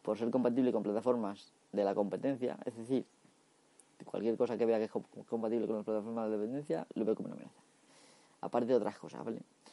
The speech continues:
Pues es, digamos, abrazado, eh, con mucho júbilo por Microsoft, eh, que se saca su propia versión, eh, que puede ser, por ejemplo, una extensión específica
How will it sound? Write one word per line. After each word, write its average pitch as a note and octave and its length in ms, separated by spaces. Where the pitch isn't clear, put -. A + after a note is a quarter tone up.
Pues B2+ 300
es, D#3+ 460
digamos, C#3 720
abrazado, C3 800
eh, G2 360
con G#2 160
mucho A2 840
júbilo C3+ 360
por A2+ 140
Microsoft, B2+ 460
eh, C#3+ 260
que A#2 160
se B2 440
saca C3 360
su C3 120
propia A2 200
versión, G#2+ 480
eh, C2+ 280
que E2+ 100
puede G#2 220
ser, A2+ 160
por A2 100
ejemplo, A#2+ 340
una B2+ 160
extensión B2 460
específica B2+ 600